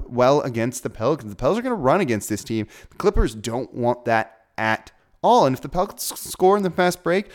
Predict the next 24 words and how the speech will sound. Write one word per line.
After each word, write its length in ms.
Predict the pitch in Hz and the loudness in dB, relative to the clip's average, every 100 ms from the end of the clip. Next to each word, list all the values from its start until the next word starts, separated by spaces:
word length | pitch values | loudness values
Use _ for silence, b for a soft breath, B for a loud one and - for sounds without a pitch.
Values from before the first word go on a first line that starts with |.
| B B | B B
get 180 | 175 175 | 0 2
those 180 | 175 - | 0 2
second 300 | 170 165 156 | 0 0 -2
chance 220 | 160 147 | -2 -2
points, 340 | - 190 180 - | 2 2 2 -2
I 60 | |
don't 160 | 143 175 | -2 -2
care 220 | 135 170 | -2 0
about 240 | 185 156 147 | 2 0 0
them 160 | 151 | -2
being 160 | 147 147 | -2 -2
able 140 | 139 | -2
to 40 | 127 | -4
contest 380 | 113 156 147 - | -4 -2 -4 -2
all 140 | 127 | -2
your 120 | 120 | -2
two-pointers 720 | 107 - 143 - 143 165 117 - | -4 -6 -4 -2 0 0 -2 -2
that 140 | 104 | -4
you're 100 | 107 | -6
taking, 400 | - 101 - 117 B B - | -6 -8 -8 -10 B B -6
because 180 | 185 | -4
you're 100 | 170 | -4
getting 340 | - 196 190 165 | 0 0 0 -4
looks 200 | 165 | -6